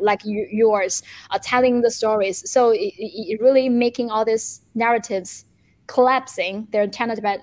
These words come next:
China bad narrative collapsing. And China, uh, more countries from the global south is, uh, uniting.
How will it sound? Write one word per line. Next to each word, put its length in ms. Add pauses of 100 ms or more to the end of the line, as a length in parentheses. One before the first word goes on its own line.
(320)
China 320
bad 220
narrative 440
collapsing. 720 (320)
And 180
China, 260 (100)
uh, 160
more 260
countries 500
from 200
the 240
global 440
south 500
is, 440 (520)
uh, 300
uniting. 760